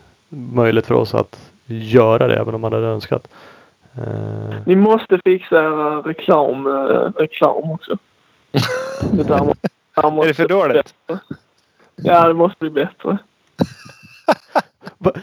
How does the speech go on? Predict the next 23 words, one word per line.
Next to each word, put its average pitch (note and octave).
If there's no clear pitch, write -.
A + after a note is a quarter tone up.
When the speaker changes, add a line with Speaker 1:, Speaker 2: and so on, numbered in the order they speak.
Speaker 1:
va, F#3
vad F3
ska F#3+
vi E3+
fixa F#3+
Speaker 2:
Ni A3+
Speaker 1:
med A#3+
Speaker 2:
måste, B3
Speaker 1:
reklamen? A3+
Speaker 2:
ni, G#3
ni G#3
måste, A3+
ni F#3
måste G#3
göra G3
det F#3
smart, -
kolla, F3+
för E3
typ, F3+
eh, D#3+
som E3
Pulp, D#3